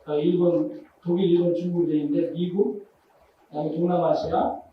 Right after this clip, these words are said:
프랑스, 어, 중국으로 설정이 돼서, 어, 하고 있습니다. 그래서 요거를 다시 중앙정부 차원에서,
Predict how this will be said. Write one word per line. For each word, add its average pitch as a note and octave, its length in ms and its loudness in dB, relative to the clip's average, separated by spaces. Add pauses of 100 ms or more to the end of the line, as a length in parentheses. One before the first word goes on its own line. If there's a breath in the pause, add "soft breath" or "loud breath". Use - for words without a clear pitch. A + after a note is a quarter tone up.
(320)
프랑스, G3 680 0 (300)
어, C3+ 420 -8 (1120)
중국으로 E3+ 600 0
설정이 G#3 380 -2
돼서, D3 320 -4
어, - 680 -12
하고 - 320 -8
있습니다. - 380 -8
그래서 E3 220 -4
요거를 G#3+ 580 4 (240)
다시 D#3+ 300 2
중앙정부 A#3 600 6
차원에서, F3 800 2